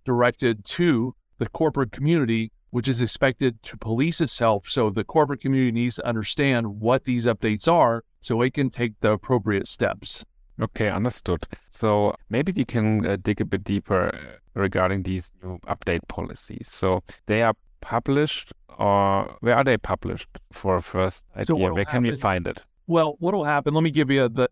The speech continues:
Speaker 1: let's just talk about
Speaker 2: Mm-hmm.
Speaker 1: one in particular. So last September of two thousand twenty-two, the Deputy Attorney General of the United States, which is Lisa Monaco, she put out, or at least her staff did, an update on corporate criminal policy. And what,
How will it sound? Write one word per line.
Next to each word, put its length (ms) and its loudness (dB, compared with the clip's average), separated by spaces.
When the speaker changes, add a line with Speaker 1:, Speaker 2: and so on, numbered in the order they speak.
Speaker 1:
let's 160 0
just 320 -8
talk 220 2
about 200 4
Speaker 2:
Mm-hmm. 80 0
Speaker 1:
one 140 0
in 60 -2
particular. 500 -10
So 160 2
last 380 2
September 840 0
of 160 -4
two 180 0
thousand 400 4
twenty-two, 580 0
the 200 -2
Deputy 360 2
Attorney 280 0
General 240 2
of 40 0
the 80 2
United 320 2
States, 480 -4
which 180 -4
is 200 -4
Lisa 260 0
Monaco, 720 0
she 600 0
put 140 6
out, 340 2
or 140 0
at 60 0
least 240 0
her 140 0
staff 440 2
did, 380 0
an 120 2
update 540 2
on 420 4
corporate 320 -6
criminal 280 0
policy. 640 0
And 200 -2
what, 340 4